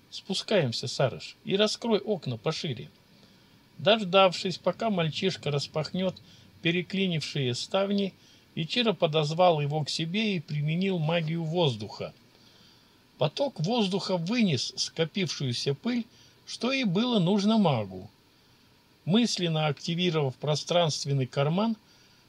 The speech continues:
он вынул дагу. Выглядело это так, будто его рука просто исчезла в воздухе.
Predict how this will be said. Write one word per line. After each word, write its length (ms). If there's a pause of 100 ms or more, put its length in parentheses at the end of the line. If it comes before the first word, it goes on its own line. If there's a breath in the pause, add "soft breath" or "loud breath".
(120)
он 320
вынул 440
дагу. 560 (540)
Выглядело 800
это 220
так, 360 (400 soft breath)
будто 420
его 240
рука 320
просто 460
исчезла 480
в 80
воздухе. 560